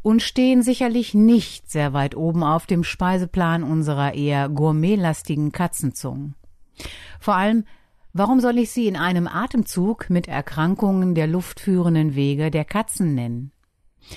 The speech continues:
Und was bitte sind Transportwirte? Aber dazu später mehr. Was ich dir hier eher mit einem Schmunzeln in der Stimme vorstelle, ist in der Realität bitterer Ernst und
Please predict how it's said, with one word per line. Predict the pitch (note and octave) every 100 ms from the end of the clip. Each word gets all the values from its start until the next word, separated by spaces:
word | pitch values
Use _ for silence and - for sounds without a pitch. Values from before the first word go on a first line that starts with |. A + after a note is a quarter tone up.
| - - -
Und | A#3
was | C#4 C4+
bitte | B3+ B3
sind | G#3 F#3+ F#3+ -
Transportwirte? | - G3 G#3 - D#3+ D3 - C3 A#2 A#2 B2 D3+ - _ _ _ -
Aber | A#3 A#3+
dazu | A3 D#3 - E3+ D#3+
später | D#3 - B2 A#2+ C3+ C#3+
mehr. | C#3+ A#2 A2+ - _ _ _ _ - - - - - - -
Was | F#3 F#3+
ich | G#3
dir | A#3+
hier | G3+ G#3+ A3
eher | G3+ G#3+ G3+
mit | F#3+
einem | D3 D#3+ D#3 D3
Schmunzeln | - F3 F#3+ B3+ - A3 G3
in | F3 D#3+
der | D#3+ D3+
Stimme | D3+ - F#3+ F#3+
vorstelle, | - F#3 F#3+ - F#3+ F#3 F#3 - - - - -
ist | G#3 -
in | G#3
der | G3
Realität | G3 F#3+ F#3 - G#3 G#3
bitterer | G3 F3+ E3 D#3+
Ernst | - E3 G#3 - G3
und | F3 E3